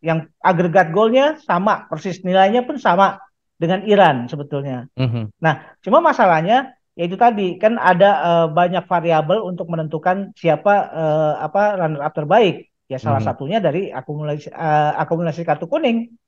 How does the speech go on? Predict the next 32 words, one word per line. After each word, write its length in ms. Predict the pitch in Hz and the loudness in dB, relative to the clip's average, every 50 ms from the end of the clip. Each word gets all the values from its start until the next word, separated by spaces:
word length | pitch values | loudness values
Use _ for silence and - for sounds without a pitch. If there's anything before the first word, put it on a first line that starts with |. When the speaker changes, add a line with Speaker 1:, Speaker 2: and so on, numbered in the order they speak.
| _ _ _ - | _ _ _ -12
Speaker 2:
Ya. 160 | - 120 160 | -6 -4 -2
Speaker 1:
Malaysia 480 | 165 160 156 156 - 202 233 254 247 120 160 | 0 0 0 0 2 4 6 6 6 4 2
akumulasi 480 | 175 - 185 175 180 175 175 165 - 170 | -4 -4 -4 -4 -2 -2 -2 -2 -4 -2
kartunya 400 | - 165 160 - 175 185 220 202 | -4 -2 -2 -4 -4 -4 -4 -4
lebih, 240 | 170 151 143 - _ _ | -4 -6 -8 -12 _ _
lebih 240 | _ 147 156 143 143 | _ -10 -10 -10 -8
sedikit 340 | - 165 175 180 - 165 - - - _ _ _ _ _ _ _ - - | -8 -10 -8 -6 -6 -6 -6 -8 -14 _ _ _ _ _ _ _ -18 -12
ketimbang 560 | - 156 151 156 180 202 208 202 196 202 - _ _ _ _ _ _ _ _ | -8 -6 -2 2 2 4 2 2 -4 -8 -14 _ _ _ _ _ _ _ _
Iran. 480 | - 190 202 196 170 143 123 110 - - _ _ _ _ _ _ _ | 0 4 4 6 6 4 2 -2 -10 -14 _ _ _ _ _ _ _
Nah, 240 | - 175 175 165 151 | -2 0 0 0 0
sayang 320 | - - 196 196 214 214 208 | -2 2 4 4 4 4 2
sekali 320 | - 247 269 294 277 240 | 2 4 4 4 4 2
memang 240 | 214 208 226 247 202 | 2 0 0 -2 -2
Iran 400 | 180 185 190 196 220 233 208 180 | -2 0 0 0 0 0 -4 -4
yang 480 | 165 160 156 156 156 156 156 151 147 | -4 -4 -4 -4 -6 -6 -6 -4 -4
boleh 160 | 147 151 151 147 | -4 -4 -4 -4
dibilang 480 | 143 143 139 156 170 190 190 185 165 | -6 -6 -4 -2 -2 0 -2 -2 -4
salah 240 | 151 - 160 143 135 | -6 -4 -2 -2 -2
satu 480 | 131 165 143 135 - - 143 139 139 - | -2 -2 -4 -4 -4 -6 -6 -6 -6 -6
tim 240 | - 143 143 131 | -6 -6 -6 -4
kuat 240 | - 143 139 139 139 | -2 -2 -2 -2 -2
di 80 | 139 123 | -4 -6
Asia, 640 | 120 135 - - - 208 208 165 139 147 147 - _ _ | -6 -8 -8 -6 -2 0 2 2 2 0 -4 -10 _ _
kali 240 | - 147 147 151 151 | 0 0 0 0 0
ini 160 | 160 202 208 | -2 -2 -2
mungkin 240 | 185 165 151 175 196 | -2 -2 -4 -4 -6
tidak 240 | 180 175 143 139 147 | -4 -4 -4 -4 -4
bisa 160 | 139 123 156 | -4 -2 -2
hadir 640 | 135 143 165 156 208 233 202 185 180 190 202 196 - _ _ - | 0 2 2 2 2 4 4 4 4 2 -2 -6 -12 _ _ -12
dengan, 260 | - 147 147 151 120 | -6 -4 0 0 2
Speaker 2:
Mhm. 200 | 120 113 110 107 104 | 0 0 -2 -6 -6
Speaker 1:
eh, 280 | 143 147 143 143 143 | -2 0 0 0 0